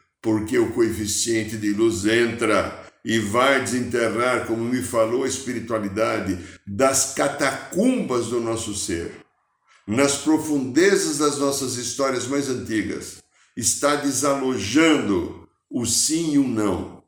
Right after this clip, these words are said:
a sombra que lá estava, de padrões viciantes que nós desenvolvemos nas múltiplas encarnações aqui do planeta.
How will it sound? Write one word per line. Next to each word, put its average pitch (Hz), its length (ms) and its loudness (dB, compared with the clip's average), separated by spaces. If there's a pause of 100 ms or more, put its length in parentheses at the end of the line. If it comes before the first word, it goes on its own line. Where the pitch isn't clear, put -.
(520)
a 117 100 -4
sombra 139 920 0
que 117 140 -6
lá 107 160 0
estava, 101 720 -2 (260)
de 113 200 2
padrões 127 680 0
viciantes 123 960 0
que 147 140 0
nós 127 360 -2
desenvolvemos 120 800 2
nas 123 160 0
múltiplas 117 580 -4
encarnações 113 640 -4
aqui 110 200 -4
do 110 100 -2
planeta. 101 680 -6